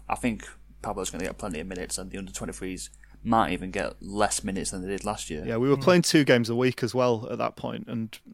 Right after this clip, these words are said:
Speaker 3: Yeah.
Speaker 2: now we're in the Premier League. It's gonna be one Premier League game most weeks, and so.
Speaker 3: And Pablo played a full ninety, I think, pretty much against Pasos, so that's, um, a good indication that he might be playing four games. Joe?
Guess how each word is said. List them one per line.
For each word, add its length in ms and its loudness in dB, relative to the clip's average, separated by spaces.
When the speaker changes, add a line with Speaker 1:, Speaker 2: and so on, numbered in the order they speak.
Speaker 3:
Yeah. 100 -2
Speaker 2:
now 140 2
we're 80 0
in 40 0
the 80 -2
Premier 240 -2
League. 160 -2
It's 100 -6
gonna 140 -4
be 100 -2
one 360 -4
Premier 240 -4
League 160 -6
game 220 -6
most 280 -8
weeks, 460 -8
and 120 -14
so. 300 -14
Speaker 3:
And 100 0
Pablo 280 4
played 240 2
a 20 -6
full 180 0
ninety, 380 -2
I 60 -4
think, 340 -8
pretty 220 -6
much 260 -8
against 300 -10
Pasos, 400 -8
so 340 -6
that's, 280 -8
um, 260 -8
a 60 -4
good 160 2
indication 600 -4
that 200 -6
he 100 -10
might 200 -6
be 100 -8
playing 240 -6
four 200 -6
games. 360 -4
Joe? 240 6